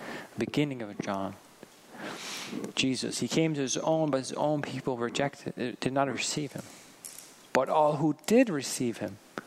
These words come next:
who believed in his name, he gave the right to become the children of God, who were born not of blood,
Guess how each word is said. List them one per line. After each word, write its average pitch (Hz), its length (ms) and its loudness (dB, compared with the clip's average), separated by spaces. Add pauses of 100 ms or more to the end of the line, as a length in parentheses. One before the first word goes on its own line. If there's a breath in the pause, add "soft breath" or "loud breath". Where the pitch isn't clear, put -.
(200 loud breath)
who 151 120 4
believed 208 480 8
in 175 140 4
his 160 180 0
name, 151 420 2 (440 loud breath)
he 131 140 2
gave 127 280 4
the 117 100 -2
right 123 440 -2 (260)
to 107 100 0
become 113 680 -4
the 113 80 -2
children 113 600 -2 (120)
of 107 160 -6
God, 107 320 0 (720 loud breath)
who 131 120 0
were 120 160 4
born 143 320 4
not 165 300 6
of 120 200 -2
blood, 107 300 2